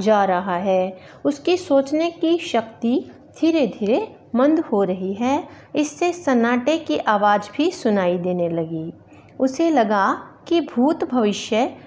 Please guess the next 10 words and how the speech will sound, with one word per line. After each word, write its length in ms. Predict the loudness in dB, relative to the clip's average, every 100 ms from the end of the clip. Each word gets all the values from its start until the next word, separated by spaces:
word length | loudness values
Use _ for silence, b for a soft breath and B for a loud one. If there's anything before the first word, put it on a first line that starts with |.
| B 0
दोनों 340 | 4 4 2
का 140 | 0 -4
चिंतन 520 | 0 0 2 0 2
ना 280 | 2 2 0
करके 440 | -2 -2 0 0 -2 B B 0
वर्तमान 580 | 2 2 0 2 4 2
में 380 | 0 0 0 0
जी 240 | 2 2
रहा 280 | 2 0 -2
हो। 380 | -2 -2 -2